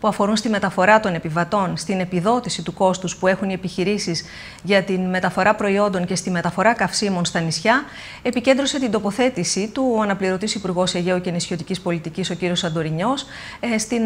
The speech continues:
συνέντευξη τύπου που παραχώρησε το Σάββατο στην κο, όπως σας είχαμε βέβαια προειδεάσει και από την προηγούμενη εβδομάδα.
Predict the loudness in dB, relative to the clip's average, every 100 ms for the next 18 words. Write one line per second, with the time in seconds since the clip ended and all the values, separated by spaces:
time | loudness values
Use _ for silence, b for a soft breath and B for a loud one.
0 | 2 2 2 2 2 2 -2 -2 -2 -2
1 | 2 2 2 0 0 -4 -2 2 2 0
2 | -4 -6 -4 -2 0 -2 B B B -4
3 | -2 -2 -2 0 0 0 0 0 0 0
4 | 2 2 0 -2 -2 -2 -4 0 0 0
5 | 0 -2 -2 -2 0 -2